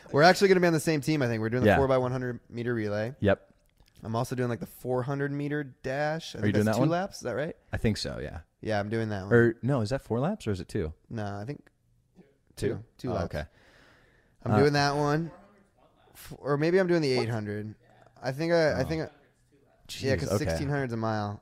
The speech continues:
Speaker 1: I'm doing the four hundred meters. So that's only one lap.
Speaker 2: That's pretty
Speaker 1: Oh,
Speaker 2: good.
Speaker 1: I could win that.
Speaker 2: That's dope.
Speaker 1: 'Cause I got long legs.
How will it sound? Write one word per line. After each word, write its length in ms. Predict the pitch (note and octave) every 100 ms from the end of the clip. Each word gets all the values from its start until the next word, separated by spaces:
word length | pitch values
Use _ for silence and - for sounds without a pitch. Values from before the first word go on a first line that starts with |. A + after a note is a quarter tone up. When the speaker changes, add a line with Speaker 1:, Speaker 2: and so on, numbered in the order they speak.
| _ A#2+
Speaker 1:
I'm 80 |
doing 140 | D3 A3
the 40 |
four 260 | - F3+ F3
hundred 160 | D3+
meters. 240 | A#2 G#2 G2
So 60 | D#3+
that's 80 | C4+
only 100 | A3
one 160 | E3+
lap. 320 | D#3 E3+ B3+ _ _ _ _ _ _ _ -
Speaker 2:
That's 100 | B2+
pretty 180 | - C#3+
Speaker 1:
Oh, 60 |
Speaker 2:
good. 60 | F3
Speaker 1:
I 100 | C3+
could 380 | - - G#3+ C4
win 240 | F3 G#3+
that. 300 | C3+ F#2+ D#2+ _ _ _ - _ -
Speaker 2:
That's 240 | G2+ -
dope. 340 | F#2 G#2 E2 - _
Speaker 1:
'Cause 100 | D3+
I 80 |
got 140 | G3 G3+
long 240 | E3+ E3
legs. 680 | D#3+ F3+ C3+ A2+ - -